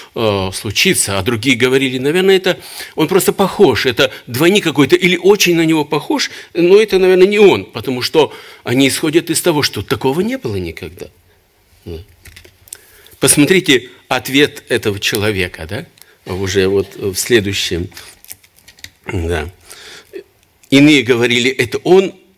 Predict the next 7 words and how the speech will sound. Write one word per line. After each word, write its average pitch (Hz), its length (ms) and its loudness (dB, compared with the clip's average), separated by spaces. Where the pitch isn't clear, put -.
а, 101 340 0
а, 101 500 -2
а 117 100 2
иные: 143 540 4
«Похож 123 400 0
на 98 100 -2
него». 92 440 0